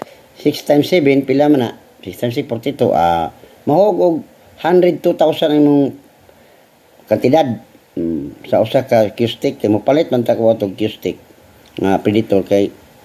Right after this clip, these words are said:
ako laging regalo na ko sa anak. Sa man nga mahal man kayo. So, sa sunod na lang kung makakwarta ko. Una na,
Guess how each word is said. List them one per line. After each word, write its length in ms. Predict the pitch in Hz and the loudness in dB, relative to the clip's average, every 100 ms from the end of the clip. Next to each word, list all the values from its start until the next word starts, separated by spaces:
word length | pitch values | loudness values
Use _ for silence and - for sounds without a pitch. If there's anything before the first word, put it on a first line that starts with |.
| - | -14
ako 340 | 95 - 101 117 | -10 0 2 2
laging 300 | 113 107 101 - _ _ _ _ - | 2 0 -2 -6 _ _ _ _ -8
regalo 400 | 87 98 113 113 | -4 0 2 2
na 80 | 107 | 0
ko 160 | - - | -4 -2
sa 80 | |
anak. 180 | 107 90 - - - - - - | -2 -2 -8 -20 -20 -20 -20 -10
Sa 160 | - 92 98 | -2 0 2
man 240 | 95 92 | 0 -2
nga 80 | 90 | -2
mahal 240 | 90 101 | -2 0
man 160 | 101 95 | 0 0
kayo. 320 | 104 104 90 - _ _ _ _ - | 0 0 -2 -8 _ _ _ _ -10
So, 100 | 82 | -6
sa 80 | - | -4
sunod 320 | 90 113 120 | 0 0 2
na 80 | 107 | 2
lang 240 | 113 110 95 | 2 0 -2
kung 160 | 95 | -2
makakwarta 480 | 95 - 98 92 90 | -4 -2 -4 -4 -6
ko. 160 | 85 80 _ _ - - - - - | -6 -8 _ _ -20 -20 -20 -10 0
Una 220 | 117 139 | 0 2
na, 140 | 156 | 0